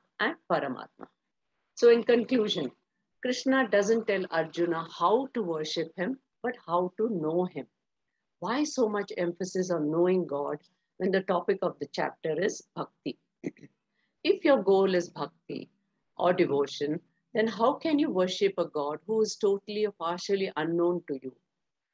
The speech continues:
So we have to know the nature of God, Ishvara Sarupa. Only when you know someone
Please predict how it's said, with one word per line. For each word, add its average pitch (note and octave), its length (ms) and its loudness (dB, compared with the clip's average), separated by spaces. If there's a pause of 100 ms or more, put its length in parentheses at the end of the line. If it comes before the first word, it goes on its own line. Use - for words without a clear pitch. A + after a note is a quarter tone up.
So - 260 6
we G3+ 80 -4 (100)
have G3 220 -2 (140)
to A3+ 160 4
know D#3+ 240 0
the E3 140 -6
nature D3+ 420 -2
of B2+ 100 -6 (140)
God, C3 240 -6 (200)
Ishvara D3+ 560 -8
Sarupa. - 520 -8 (880)
Only A3 280 -2
when F#3 200 0
you F3 120 2
know E3 300 0
someone F3+ 720 -4